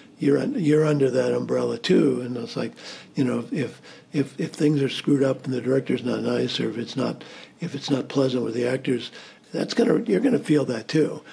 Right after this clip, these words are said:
and you're gonna come away remembering that stuff. So, I mean, I can just say that working with Ron Howard was a, was a pleasure, and I, I, I came away with some of the best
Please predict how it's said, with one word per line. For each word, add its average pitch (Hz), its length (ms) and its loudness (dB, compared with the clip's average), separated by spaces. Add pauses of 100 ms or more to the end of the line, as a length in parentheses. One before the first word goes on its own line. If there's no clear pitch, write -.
(160)
and 147 140 2
you're 156 80 4
gonna 147 160 4
come 147 220 2
away 135 440 4 (320)
remembering 151 540 4
that 120 180 -2
stuff. - 400 -6
So, 143 220 -4
I 127 40 -4
mean, 127 280 -8 (280)
I 151 140 0
can 151 160 -2
just 139 220 -2
say 131 200 -2
that 123 100 -4
working 143 300 0
with 127 140 -2
Ron 123 160 -2
Howard 123 380 -2
was 117 240 -8
a, 117 80 -12 (340)
was - 180 0
a 139 60 -2
pleasure, - 600 0
and 123 160 -6
I, 120 180 -10 (380)
I, 135 280 -4
I 143 120 2
came 135 300 0
away 123 280 4
with 117 160 -4
some 127 160 -2
of 120 80 -6
the 120 40 -6
best 120 600 -6